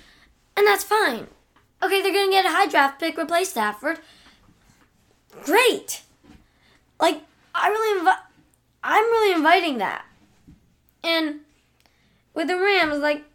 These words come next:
also their, uh, losses have been interesting. Like,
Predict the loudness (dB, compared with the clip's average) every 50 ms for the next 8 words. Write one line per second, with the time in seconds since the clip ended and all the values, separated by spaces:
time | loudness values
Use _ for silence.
0 | _ _ _ _ _ _ _ _ 2 4 4 4 2 2 2 2 2 2 2 0
1 | 0 2 4 4 4 4 2 0 -6 -14 _ _ _ _ _ _ _ _ _ _
2 | _ _ -20 -20 _ _ _ _ _ -4 -2 0 0 0 -2 -4 -8 -14 _ _
3 | _ _ _ _ _ -8 -4 2 4 4 4 4 2 0 0 0 0 -2 -2 0
4 | 2 2 2 2 0 -2 -6 -4 -4 -4 -4 -6 -8 -8 -10 -12 -14 _ _ _
5 | _ _ _ _ _ -6 -4 -4 -4 -4 -6 -10 -8 -8 -8 -8 -8 -8 -6 -4
6 | -4 -4 -6